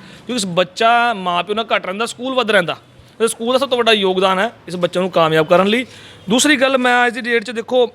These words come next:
ਆਪਾਂ, ਅ, Facebook 'ਤੇ ਕਈ ਖਬਰਾਂ ਦੇਖਦੇ ਹਾਂ, ਬੱਚੇ ਨਸ਼ਿਆਂ 'ਚ ਪਏ ਨੇ, ਬਾਰਾਂ ਬਾਰਾਂ ਸਾਲ ਦੇ, ਦਸ-ਦਸ ਸਾਲ ਦੇ ਬੱਚੇ ਟੀਕੇ ਲਾ ਰਹੇ ਨੇ। ਉਸੇ ਜਗ੍ਹਾ ਇੱਕ ਅੱਠਵੀਂ ਕਲਾਸ ਦਾ ਬੱਚਾ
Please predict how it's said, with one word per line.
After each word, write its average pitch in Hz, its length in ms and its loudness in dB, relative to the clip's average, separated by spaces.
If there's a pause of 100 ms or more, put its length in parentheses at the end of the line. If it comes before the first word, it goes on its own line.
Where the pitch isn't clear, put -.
(320)
ਆਪਾਂ, 220 400 0
ਅ, - 20 -14 (580)
Facebook 196 380 0
'ਤੇ 208 80 -2
ਕਈ 220 160 -2
ਖਬਰਾਂ 185 280 0
ਦੇਖਦੇ 170 320 0
ਹਾਂ, 180 80 0
ਬੱਚੇ 165 260 0
ਨਸ਼ਿਆਂ 160 300 2
'ਚ 170 80 0
ਪਏ 170 160 2
ਨੇ, 170 80 2
ਬਾਰਾਂ 160 240 2
ਬਾਰਾਂ 160 200 2
ਸਾਲ 156 300 2
ਦੇ, - 0 -
ਦਸ-ਦਸ 156 300 2
ਸਾਲ 147 160 4
ਦੇ 160 60 4
ਬੱਚੇ 156 240 0
ਟੀਕੇ 180 320 0
ਲਾ 151 160 4
ਰਹੇ 147 140 0
ਨੇ। 185 160 -4 (520)
ਉਸੇ 269 260 4
ਜਗ੍ਹਾ 196 400 2 (340)
ਇੱਕ 214 140 -6 (100)
ਅੱਠਵੀਂ 277 260 -6
ਕਲਾਸ 185 300 2
ਦਾ 185 120 0
ਬੱਚਾ 165 420 -2